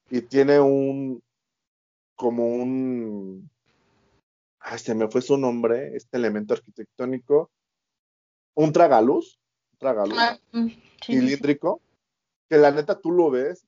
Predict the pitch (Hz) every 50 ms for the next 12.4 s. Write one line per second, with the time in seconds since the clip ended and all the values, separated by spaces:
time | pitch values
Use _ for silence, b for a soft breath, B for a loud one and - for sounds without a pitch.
0 | _ _ 127 120 120 120 120 123 120 123 - _ _ 147 143 143 147 139 131 135
1 | 131 135 151 156 170 170 - - 180 170 - 185 175 165 170 160 - 185 175 170
2 | 151 127 - _ _ 139 135 139 143 143 151 160 151 _ 131 123 123 123 123 123
3 | - _ 143 139 139 131 123 120 117 113 110 - _ _ _ _ _ _ _ _
4 | _ _ 131 127 123 127 127 - 139 135 - - _ 135 131 143 - 208 190 156
5 | 123 110 110 117 123 127 127 _ 113 110 107 104 101 104 104 107 - 110 107 101
6 | 101 - 110 104 101 98 _ - 110 107 - - 107 104 202 101 92 82 - -
7 | - - 113 - - 127 131 127 117 - - - _ _ - 110 123 135 - b
8 | b b b b b _ _ _ - 123 147 151 156 156 - - _ _ _ _
9 | 147 139 139 143 131 131 139 131 151 147 175 175 170 156 143 - 160 151 151 -
10 | 156 147 135 123 113 107 - - _ _ _ _ _ _ _ _ - 131 135 135
11 | 131 131 127 - 147 151 160 160 151 156 147 123 110 110 107 - 143 151 156 147
12 | 147 - 143 143 175 285 -